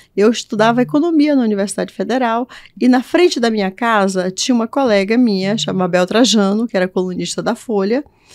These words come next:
e os pais da Mabel Trajano, é, a casa dos pais dela é na frente da casa dos meus pais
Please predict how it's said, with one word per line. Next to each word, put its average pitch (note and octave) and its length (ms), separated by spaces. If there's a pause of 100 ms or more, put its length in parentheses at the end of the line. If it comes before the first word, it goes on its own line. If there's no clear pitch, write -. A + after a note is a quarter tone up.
(380)
e A#3+ 800 (100)
os C#4 200
pais D4+ 380
da C#4 80
Mabel G3+ 280
Trajano, F#3 640 (380)
é, E3+ 840 (140)
a E3+ 100
casa A#3 400
dos G3 160
pais F3+ 240
dela E3+ 360
é G3 80
na G3+ 120
frente C4+ 380
da G3+ 80
casa F#3+ 240
dos F3+ 140
meus F#3 180
pais - 400